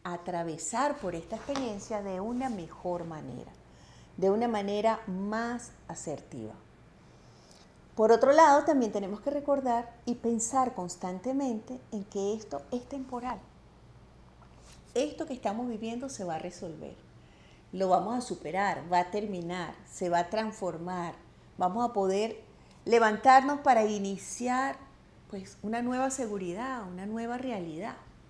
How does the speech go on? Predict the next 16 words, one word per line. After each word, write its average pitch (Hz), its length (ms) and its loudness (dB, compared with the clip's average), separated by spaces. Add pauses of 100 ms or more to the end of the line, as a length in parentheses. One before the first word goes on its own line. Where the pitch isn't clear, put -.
(680)
pero 214 140 2
que 202 100 2
nos 180 120 -2
devuelva 180 480 2
la 214 220 2
tranquilidad 165 580 -2
y 156 40 -6
la 190 140 -6
confianza 214 560 -8
que 240 120 -8
tenemos 254 480 -6 (200)
de 208 140 2
seguir 190 340 -2
viviendo 190 460 -4
la 151 140 -4
vida, 226 240 -8